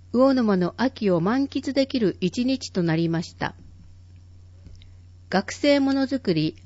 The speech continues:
アイデア展in魚沼市、十月二十五日。新潟工科大学と魚沼市との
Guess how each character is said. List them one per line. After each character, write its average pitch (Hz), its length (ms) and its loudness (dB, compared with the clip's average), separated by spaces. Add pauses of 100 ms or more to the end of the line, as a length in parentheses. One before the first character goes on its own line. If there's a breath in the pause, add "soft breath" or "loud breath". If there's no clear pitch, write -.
ア 214 180 0
イ 262 60 0
デ 277 180 2
ア 262 80 0
展 156 360 -2 (240)
in 208 280 0 (160)
魚 233 180 2
沼 254 280 0
市、 - 300 -8 (360)
十 247 240 2
月 277 280 0
二 277 180 0
十 202 220 2
五 233 120 0
日。 170 440 -4 (1600 soft breath)
新 277 220 2
潟 294 240 0
工 294 260 -2
科 302 140 -2
大 302 240 -2
学 202 240 -4
と 156 360 -2 (180)
魚 247 200 2
沼 302 240 2
市 - 120 -14
と 190 140 -2
の 160 240 -2